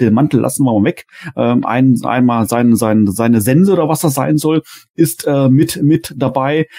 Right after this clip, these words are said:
Aber destotrotz ist es, ist er enorm populär.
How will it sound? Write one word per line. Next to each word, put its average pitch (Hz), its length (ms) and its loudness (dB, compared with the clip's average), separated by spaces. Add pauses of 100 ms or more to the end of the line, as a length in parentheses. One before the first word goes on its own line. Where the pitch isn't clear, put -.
(140)
Aber 131 400 -2
destotrotz 131 600 -4
ist 120 200 -2
es, - 240 -4
ist 127 260 -2
er 123 180 -2
enorm 127 480 2
populär. 135 720 0